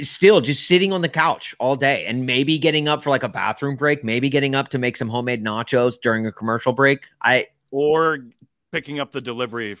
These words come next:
Speaker 2: from your doorstep would be another reason.
Speaker 1: <laughs> Yeah, oh, yeah, DoorDash, hashtag.
Speaker 2: <laughs> Yeah.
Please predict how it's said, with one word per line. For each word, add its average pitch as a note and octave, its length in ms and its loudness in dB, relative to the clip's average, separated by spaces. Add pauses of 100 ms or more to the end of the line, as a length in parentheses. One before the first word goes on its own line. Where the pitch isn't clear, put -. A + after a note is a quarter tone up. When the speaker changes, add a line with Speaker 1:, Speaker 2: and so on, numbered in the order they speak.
Speaker 2:
from A#2 160 -16
your G#2+ 80 -12
doorstep F#2 480 -12 (160)
would G2 200 -16
be F#2+ 120 -14
another F2+ 340 -10
reason. F#2+ 360 -4
Speaker 1:
<laughs> - 40 -2
Yeah, D3 180 4
oh, B2 40 6
yeah, A2+ 240 4
DoorDash, G#2 560 -4
hashtag. E3 1200 2
Speaker 2:
<laughs> - 20 -8
Yeah. E3 220 -2